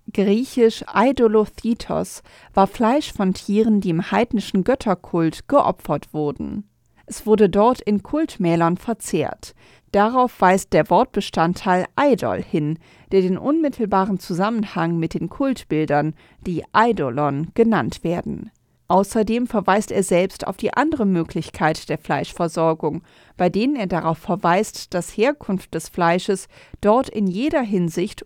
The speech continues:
unbedenklich ist. Alles, was auf dem Fleischmarkt verkauft wird, das esst, ohne aus Gewissensgründen nachzuforschen. Eins Korinther, Kapitel zehn, Vers fünfundzwanzig. Wer also Götzenopferfleisch verzehrte,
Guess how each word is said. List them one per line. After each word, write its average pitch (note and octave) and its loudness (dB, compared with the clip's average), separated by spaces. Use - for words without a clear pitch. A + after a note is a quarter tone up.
unbedenklich D#3+ 0
ist. - -14
Alles, C4 4
was A3 2
auf G#3+ -6
dem G#3+ 0
Fleischmarkt A#3+ -2
verkauft G3+ 0
wird, F#3+ 0
das G#3+ 0
esst, - -2
ohne A#3 2
aus F#3+ -4
Gewissensgründen G3+ -2
nachzuforschen. - -4
Eins G#3+ 2
Korinther, B3 0
Kapitel E3+ -4
zehn, G3+ 0
Vers - -4
fünfundzwanzig. - -8
Wer B3 6
also G#3 2
Götzenopferfleisch G3 0
verzehrte, G3+ 0